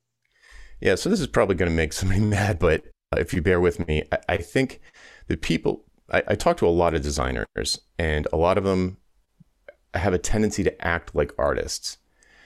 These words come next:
And what designers do is incredibly creative, but they're not, I wouldn't call them artists. I think an artist, uh,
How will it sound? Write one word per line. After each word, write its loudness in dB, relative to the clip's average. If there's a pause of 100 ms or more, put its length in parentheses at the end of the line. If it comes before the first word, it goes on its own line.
(280)
And 0 (320)
what 4
designers 2
do 2
is 0
incredibly 2
creative, 0 (160)
but 2 (320)
they're 0
not, 0
I 4
wouldn't 2
call 0
them 0
artists. -2
I 0
think -2
an 2
artist, 2
uh, -2